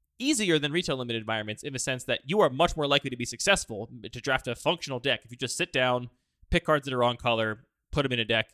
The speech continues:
and play. Because all the cards are probably within a narrower power level band. They're probably all good. There's no bad cards.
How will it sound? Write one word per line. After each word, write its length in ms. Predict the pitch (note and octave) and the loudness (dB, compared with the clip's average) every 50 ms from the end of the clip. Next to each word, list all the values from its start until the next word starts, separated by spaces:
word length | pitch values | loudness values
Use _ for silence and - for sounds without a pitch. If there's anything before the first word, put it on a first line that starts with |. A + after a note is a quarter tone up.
| _ - | _ -4
and 320 | C3 A#2 A2 A2 G#2+ A2 - _ - | 0 2 2 2 0 -4 -8 _ -8
play. 300 | - A#2+ - - - _ _ _ _ _ _ _ _ _ | -8 -8 -8 -8 -12 _ _ _ _ _ _ _ _ _
Because 360 | - C3 - C#3 C3 - - - _ _ _ _ | -2 2 2 2 2 2 -2 -8 _ _ _ _
all 180 | - G2+ A2+ C3 | -4 -2 0 0
the 60 | C#3 | 2
cards 360 | - - D#3+ C#3+ C3+ C3 - - | 6 6 8 8 6 4 2 2
are 140 | B2+ B2 A#2+ | 2 2 2
probably 300 | - - C3+ C3 C3+ C3 | 2 0 0 0 2 0
within 200 | B2 A#2+ B2+ A#2 | -2 -2 -2 -4
a 40 | A2 | 0
narrower 300 | A2 A#2 B2+ B2+ A#2+ A2 | 0 2 2 2 2 0
power 240 | - - E3+ F3+ F3 | 2 2 2 4 4
level 180 | E3 D#3+ E3 | 2 2 2
band. 340 | D#3 D#3 D#3 D#3 D#3 D#3 D3+ | 2 2 2 2 2 0 -2
They're 100 | - A#2+ | -4 -4
probably 280 | - - B2 A#2 B2 - | 0 0 0 0 0 0
all 300 | G2+ A#2 B2+ B2 - _ | 2 2 2 0 -2 _
good. 400 | - D3 F#3 F#3+ F#3+ - E3 F3+ - | 2 4 6 6 6 4 0 -2 -6
There's 140 | - C3 B2 | -6 -4 -2
no 100 | B2+ A#2 | -2 0
bad 240 | A2+ D3 D#3 E3+ D#3+ | 0 2 0 0 0
cards. 480 | - E3 D#3+ D3+ D3+ D3 C#3 - - | 0 2 2 2 2 0 -2 -6 -10